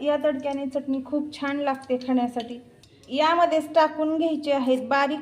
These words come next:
क्रश करून घेतलेली कढीपत्त्याची पानं. आता यामध्येच टाकून घेतो पाव चमचा हिंग. हिंग टाकल्यामुळे चटणीची चव वाढते, खायला सुद्धा छान लागते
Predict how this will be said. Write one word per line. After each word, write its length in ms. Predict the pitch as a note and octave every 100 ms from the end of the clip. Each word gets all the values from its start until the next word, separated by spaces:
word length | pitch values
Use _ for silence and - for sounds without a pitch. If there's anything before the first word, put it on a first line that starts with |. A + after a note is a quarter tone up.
| -
क्रश 280 | D4 C4+ -
करून 400 | C#4 C4 C4 C4+
घेतलेली 420 | C4+ C4 A#3+ A#3+
कढीपत्त्याची 760 | C#4 C#4 C4 C4 C4 B3 B3
पानं. 380 | B3 C4+ C#4 A#3+ C4 - - - - - - - - - - - - - - - - - - -
आता 140 | C4+
यामध्येच 640 | D4+ E4+ E4+ E4 E4 E4
टाकून 340 | E4+ D#4 D4+ C#4+
घेतो 340 | C#4+ D4 C4
पाव 400 | B3+ - D4 C#4+
चमचा 440 | D4 D4 C4+ B3+ B3+
हिंग. 380 | B3 D#4 C#4+ A#3+ C4 - - - - -
हिंग 200 | E4 E4
टाकल्यामुळे 960 | F4+ F4+ D#4+ D4+ C#4 C4 C4+ C4+ C4 C#4
चटणीची 580 | C#4+ D4 D4 C#4+ C4
चव 380 | C4 - C#4 C4
वाढते, 680 | C4+ B3+ A#3 B3+ B3+ B3+ - - - - - - - - - -
खायला 260 | C4+ C#4
सुद्धा 400 | C4+ C4 A3+ C#4
छान 340 | D4 - C#4 C4+
लागते 460 | C4+ C4+ C4 A#3